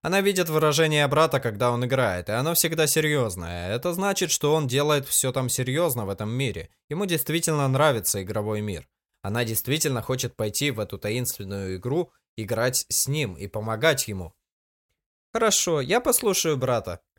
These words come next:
сказала Шуйжо, слегка приподняв брови и очень мило улыбаясь. После того, как Шуйжо съела завтрак и Лин Чень подумывал предложить ей прогуляться и почувствовать утренний бриз, зазвонил телефон.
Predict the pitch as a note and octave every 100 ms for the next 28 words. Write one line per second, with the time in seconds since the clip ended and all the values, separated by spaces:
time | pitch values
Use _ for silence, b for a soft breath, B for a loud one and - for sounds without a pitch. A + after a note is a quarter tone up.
0 | _ _ _ - C3+ B2 A2+ F#2+ - A2+
1 | G#2+ D3+ D#3+ B2+ - C3 A#2 A2+ G2+ A2
2 | G#2+ - B2+ E3 D#3 C3+ - G#2+ A2 B2+
3 | A#2+ G#2+ A#2 A2+ G#2+ A2 G#2 F#2+ C#2 -
4 | _ _ _ - F#3 F3 E3+ E3 C#3+ C3+
5 | C#3+ C3 C3+ B2 - A#2+ A2+ A#2 F3+ -
6 | D#3 B2+ A2 A2+ - B2 G#2 G#2 A2 A2+
7 | G2 F#2+ F2+ G#2 G#2+ G#2+ G#2+ G2 G2+ -
8 | A#2 C#3+ F3 - C#3+ A#2 - - D3 -
9 | B2 A#2 - A#2 G#2+ G#2 G2+ F2+ B2 D#3
10 | - _ _ C3+ C#3 A#2 G2+ G#2 A2+ C3+
11 | C3+ C3+ A2 D#2